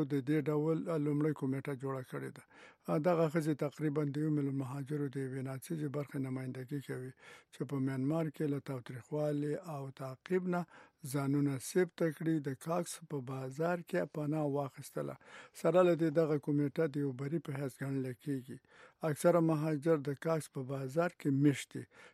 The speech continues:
چې اکثریت یې نارینه دي. ښځې هېرې شوي دي په داسې حال کې چې د دوی د کورنیو نارینه غړي د مرستو لاسته د راوړلو، د کار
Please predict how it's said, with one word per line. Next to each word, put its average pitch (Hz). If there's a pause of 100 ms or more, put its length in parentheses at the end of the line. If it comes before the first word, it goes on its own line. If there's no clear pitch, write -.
چې - (100)
اکثریت 151
یې 151
نارینه 135
دي. 139 (440)
ښځې 147 (360)
هېرې 135
شوي 170
دي 160
په 151 (120)
داسې 151
حال 165 (100)
کې 180 (120)
چې 160 (120)
د - (160)
دوی 156 (120)
د - (140)
کورنیو 139 (240)
نارینه 131 (140)
غړي 175 (480)
د - (260)
مرستو 156 (160)
لاسته 151 (160)
د 131
راوړلو، 151 (160)
د - (180)
کار 156